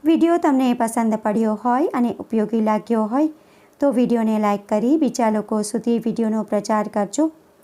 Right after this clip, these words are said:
જેથી બીજા લોકો પણ શ્રવણ કરી શકે અને તે પુણ્યના પણ તમે ભાગીદાર થાઓ. કોમેન્ટમાં "જય શ્રી દુર્ગા માતા" જરૂરથી લખજો.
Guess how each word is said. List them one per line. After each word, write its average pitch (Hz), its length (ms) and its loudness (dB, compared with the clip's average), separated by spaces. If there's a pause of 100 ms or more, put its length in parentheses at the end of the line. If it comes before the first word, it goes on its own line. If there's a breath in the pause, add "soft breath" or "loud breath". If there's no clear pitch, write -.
(440 soft breath)
જેથી 254 340 0
બીજા 220 320 0
લોકો 214 320 -2
પણ 220 320 -2
શ્રવણ 214 400 -2
કરી 208 320 -2
શકે 220 440 -2
અને 220 320 -2 (500 loud breath)
તે 330 200 4
પુણ્યના 226 520 2
પણ 208 320 -2
તમે 208 280 -2
ભાગીદાર 202 680 -2
થાઓ. 254 320 -6 (520)
કોમેન્ટમાં 233 800 0 (160)
"જય 320 260 2
શ્રી 311 300 2
દુર્ગા 220 360 2
માતા" 208 380 0
જરૂરથી 190 520 -2
લખજો. 202 380 -2